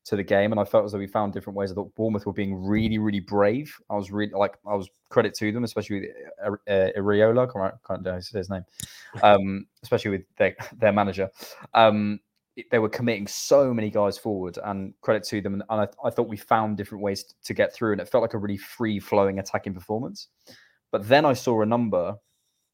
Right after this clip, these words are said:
uh, on, uh, I think it's Scott Willis's Twitter, and he said something along the lines of, like, "This is our worst performance in terms of getting the ball into the final third. In terms of the actual final third entries, this is the lowest numbers in terms of Premier League, in the Premier League." So what does that tell you? That tells you we were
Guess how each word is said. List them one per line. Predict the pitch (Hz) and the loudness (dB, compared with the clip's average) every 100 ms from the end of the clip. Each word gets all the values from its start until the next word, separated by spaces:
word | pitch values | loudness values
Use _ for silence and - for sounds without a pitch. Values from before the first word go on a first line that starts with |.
| _ _ - 104 | _ _ -10 -2
uh, | 104 98 98 - | 0 2 0 -2
on, | 101 98 98 98 98 - | -2 -2 -6 -10 -12 -10
uh, | 98 95 | -6 -6
I | 95 | -6
think | 101 | -8
it's | 95 | -12
Scott | - 101 98 | -4 -2 0
Willis's | 98 95 - 95 90 - | -2 -2 -4 -6 -8 -10
Twitter, | - 104 - 90 92 | -6 -6 -2 -4 -2
and | |
he | 104 | -4
said | - | -6
something | 107 107 | -4 -2
along | 104 | -2
the | 101 | 0
lines | 98 101 | 0 0
of, | |
like, | 98 98 | 0 0
"This | 107 | -2
is | 104 | 0
our | 101 | 2
worst | 98 104 117 117 - - - - | 2 4 4 4 0 -12 -16 -18
performance | 110 120 117 95 85 - | -6 -2 0 -2 -6 -12
in | 92 | -8
terms | 98 92 | -8 -6
of | 92 - | -10 -2
getting | 101 98 | -2 -2
the | 95 | -4
ball | 101 92 | -4 -4
into | - 101 95 | -4 -8 -4
the | 95 | -6
final | - 98 95 | -2 -2 -2
third. | - 98 165 - _ _ _ _ - | -2 -2 -2 -10 _ _ _ _ -12
In | |
terms | 104 107 95 | -2 -2 -2
of | |
the | 101 | 0
actual | 107 - 107 | 0 0 -6
final | - 117 113 107 | 6 6 8 2
third | - 107 | 4 6
entries, | 107 107 - 90 | 6 0 -8 -8
this | 90 92 | -8 -2
is | |
the | 95 | 0
lowest | 98 104 104 101 - | 2 4 4 2 -4
numbers | 98 90 | -6 -6
in | 90 | -10
terms | 92 | -10
of | 90 | -8
Premier | - 95 92 | -8 -6 -6
League, | 87 _ - - - - - | -8 _ -20 -20 -20 -16 -2
in | 107 | 0
the | |
Premier | 98 101 | 0 0
League." | 98 92 | 0 -2
So | 107 | -2
what | 117 | 2
does | 110 | 4
that | 92 | 4
tell | 123 101 | 6 4
you? | 90 | 4
That | 101 | 0
tells | - 117 104 | 2 0 0
you | 101 | -2
we | |
were | 98 | -2